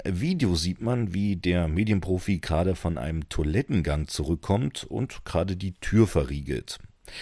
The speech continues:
Outfit-technisch hat sich da übrigens seit einem Jahr nicht wirklich was verändert, also immer noch mit demselben T-Shirt vom Zarenstein damals,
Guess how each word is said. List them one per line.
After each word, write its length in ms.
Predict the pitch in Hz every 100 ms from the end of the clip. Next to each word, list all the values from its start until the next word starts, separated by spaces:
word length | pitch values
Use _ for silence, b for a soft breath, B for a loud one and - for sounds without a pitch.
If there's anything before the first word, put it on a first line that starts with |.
| B B
Outfit-technisch 1000 | - 131 180 - 85 - 110 - 113 110
hat 140 | 107 87
sich 160 | 92
da 100 | 90
übrigens 360 | 78 92 95 90
seit 180 | 85 -
einem 260 | 82 87
Jahr 260 | 80 82 87
nicht 440 | 90 92 - 69
wirklich 420 | 92 104 - -
was 140 | - 80
verändert, 580 | - 65 90 110 95 - B B
also 260 | - 82 80
immer 240 | 98 98
noch 280 | 92 90 -
mit 320 | 82 - -
demselben 520 | 78 71 78 87 82
T-Shirt 440 | - 92 - 87 76
vom 240 | - 71
Zarenstein 840 | - 78 76 - 80 - 69 71
damals, 520 | 69 69 73 80 92